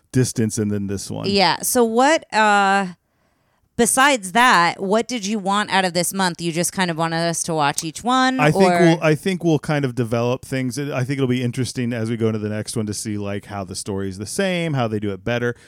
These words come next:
Speaker 1: The
Speaker 2: Mm-hmm.
Speaker 1: next one we're doing, I forgot the exact name of it, but it's the Jonathan Taylor Thomas,
Speaker 2: Yes, I was
Speaker 1: <laughs> uh,
Speaker 2: hoping for it.
Speaker 1: Pinocchio one.
Speaker 2: Saw it in the theater, baby.
Speaker 1: Also with, uh, puppets done by Jim Henson's Creature
Speaker 2: Ooh,
Speaker 1: Shop.
Speaker 2: exciting.
Speaker 1: Um,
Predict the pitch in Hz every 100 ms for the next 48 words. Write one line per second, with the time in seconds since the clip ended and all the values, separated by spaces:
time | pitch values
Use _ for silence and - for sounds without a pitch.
0 | - 175 131 156 175 190 156 143 127 127
1 | 117 110 120 123 127 120 107 113 110 -
2 | 101 98 95 98 104 101 - 104 98 110
3 | 110 107 98 101 101 107 - 233 220 131
4 | - - 262 247 262 285 359 277 302 -
5 | 269 269 - 247 220 208 143 143 135 139
6 | 196 226 269 320 - 220 175 156 170 170
7 | 170 175 143 131 127 147 135 131 127 123
8 | 120 - - 120 113 - 127 123 113 -
9 | 113 113 113 104 113 104 104 95 101 95
10 | 208 208 453 466 427 269 208 175 - 214
11 | 175 156 151 127 117 113 110 123